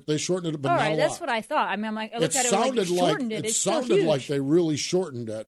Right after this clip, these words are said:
Speaker 1: but when you got there, it was like, "Well, they didn't." It, it's,
Speaker 2: Okay.
Speaker 1: it's, I guess, I think Johnny Gibson said it's listed as point four five,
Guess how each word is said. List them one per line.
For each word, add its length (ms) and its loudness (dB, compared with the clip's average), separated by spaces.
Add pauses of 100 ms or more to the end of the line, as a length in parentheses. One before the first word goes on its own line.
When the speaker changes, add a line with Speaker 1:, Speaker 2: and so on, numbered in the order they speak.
Speaker 1:
but 180 -2
when 160 0
you 120 2
got 260 0
there, 120 -2
it 40 0
was 140 -4
like, 220 -4
"Well, 180 0
they 180 0
didn't." 340 -4
It, 260 -4
it's, 360 0 (160)
Speaker 2:
Okay. 280 -8
Speaker 1:
it's, 320 0 (300)
I 80 0
guess, 400 2
I 80 2
think 220 -2
Johnny 260 0
Gibson 360 -2
said 180 0
it's 140 -4
listed 300 -2
as 120 -4 (120)
point 240 -2
four 420 0
five, 720 -4